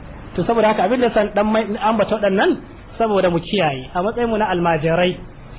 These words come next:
To ka kiyaye bakinka, musamman da malamanka, shugabanninka na addini,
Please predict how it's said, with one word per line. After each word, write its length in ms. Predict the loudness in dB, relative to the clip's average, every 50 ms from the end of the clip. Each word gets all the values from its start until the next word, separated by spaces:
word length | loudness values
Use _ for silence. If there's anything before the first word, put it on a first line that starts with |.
| -16 -16 -16 -16 -16 -18 -16 -16 -4 -2
To 80 | -2 0
ka 120 | 0 0
kiyaye 320 | 0 4 4 4 6 6 6
bakinka, 480 | 4 2 2 2 0 0 0 0 -2 -4 -4 -6 -6 -8 -8 -12 -16 -18 -18 -16 -16 -16 -6 -2
musamman 420 | -2 0 2 4 4 4 4 4
da 80 | 2 2
malamanka, 880 | 2 2 2 2 0 0 0 0 0 0 0 0 2 2 2 2 0 -4 -12 -16 -16 -16 -18 -18 -18 -18 -16 -16 -14 -12
shugabanninka 720 | -4 0 2 2 2 2 2 2 2 2 0 0 0 0 0
na 80 | 0 0 -2
addini, 480 | -2 0 0 2 2 2 2 0 0